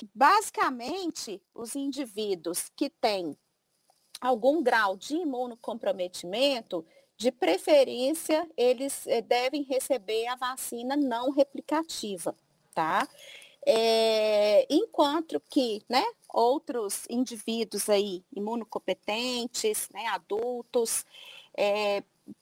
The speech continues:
estariam aptos a receber a vacina replicativa. Então, assim, eu diria que, é, né,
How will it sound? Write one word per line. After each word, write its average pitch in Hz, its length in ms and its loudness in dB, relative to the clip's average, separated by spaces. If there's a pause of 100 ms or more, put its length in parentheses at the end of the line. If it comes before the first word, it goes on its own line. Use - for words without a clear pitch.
(120)
estariam 262 680 4
aptos 233 540 -2
a 240 60 -2
receber 226 720 -4 (120)
a 214 140 0
vacina 220 1000 -4 (200)
replicativa. 220 1120 -2 (960)
Então, 277 220 6
assim, 311 280 6
eu 233 80 8
diria 247 440 4
que, 214 520 -2 (140)
é, 196 240 4 (300)
né, 226 180 0